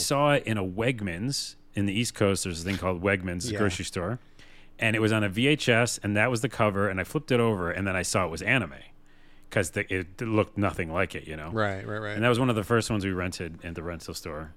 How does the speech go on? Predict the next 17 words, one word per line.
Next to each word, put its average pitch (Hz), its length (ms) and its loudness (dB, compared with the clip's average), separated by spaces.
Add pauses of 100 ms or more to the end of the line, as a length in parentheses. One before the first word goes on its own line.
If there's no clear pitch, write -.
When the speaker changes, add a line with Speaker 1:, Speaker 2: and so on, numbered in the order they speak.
(120)
Speaker 1:
And 85 220 -6
it 98 80 -2
was 107 120 2
fucking 95 280 -2
great 113 260 0
'cause 82 160 -6
it's 85 100 -6
Nasaka. 98 540 -2
It's, - 140 -8
like, - 280 -4
Speaker 2:
Great 101 240 -6
place 117 220 -2
to 139 60 -2
Speaker 1:
one 101 80 0
Speaker 2:
start. 208 180 4
Speaker 1:
of 80 60 -2
the 76 60 -14